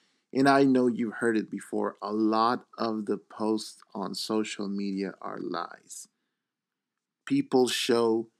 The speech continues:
or tend to show on social media what they wish their life would be most of the times. So don't fall into that. You have no need to share that.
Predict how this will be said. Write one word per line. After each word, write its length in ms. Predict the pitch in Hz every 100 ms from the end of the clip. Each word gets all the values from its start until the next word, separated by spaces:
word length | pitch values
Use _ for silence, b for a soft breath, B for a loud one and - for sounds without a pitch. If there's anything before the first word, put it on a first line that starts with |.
| _ _
or 140 | - 104
tend 440 | - 139 139 127 -
to 180 | - 107
show 400 | - - 107 104
on 120 | 104
social 440 | - 110 107 -
media 440 | 98 98 95 98 - _ _ _ _ _
what 280 | - 107 -
they 180 | 107 104
wish 440 | 98 110 110 -
their 220 | - 101
life 420 | 101 101 98 98 -
would 280 | - - _
be 240 | - - _ -
most 500 | 120 120 117 107 -
of 120 | -
the 60 | 85
times. 560 | - - - - - _ _ _ _ _ _ _ -
So 140 | -
don't 200 | 123 160
fall 300 | 160 143 123
into 340 | 110 110 - 98
that. 380 | - - _ - _ _ _ _ _ _ _ -
You 160 | 131
have 320 | 135 143 135
no 180 | 127 120
need 460 | 113 120 117 110 104 _ _ _ _ _ _ _ -
to 120 | 123
share 420 | 110 - 123 113
that. 480 | 98 - - - -